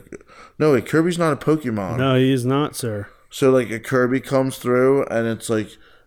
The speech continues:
Speaker 1: that scene of that, uh, American Pie where the kid's looking at the pie, and he just wants to stick his dick in the <laughs> pie.
Speaker 2: Yeah.
Speaker 1: And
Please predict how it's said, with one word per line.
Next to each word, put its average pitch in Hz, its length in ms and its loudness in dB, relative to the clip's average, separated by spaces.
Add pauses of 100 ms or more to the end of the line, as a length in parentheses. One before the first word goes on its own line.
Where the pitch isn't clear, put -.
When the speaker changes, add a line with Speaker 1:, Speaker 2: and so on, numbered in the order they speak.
Speaker 1:
that 110 200 0
scene 117 340 -2
of 117 120 -2
that, 104 360 -2
uh, 90 220 -4
American 107 420 -4
Pie 104 320 0
where 104 120 0
the 101 80 -6
kid's 101 280 -4
looking 104 220 -4
at 104 120 -4
the - 60 -8
pie, 104 600 0 (800)
and 104 140 -4
he 104 140 -2
just 101 220 -4
wants 101 160 -4
to 95 100 -6
stick 104 320 -4
his 98 140 -4
dick 101 300 -6
in 98 160 -6
the 92 80 -4
<laughs> - 20 -10
pie. - 680 -2
Speaker 2:
Yeah. 135 300 2 (540)
Speaker 1:
And 151 500 -10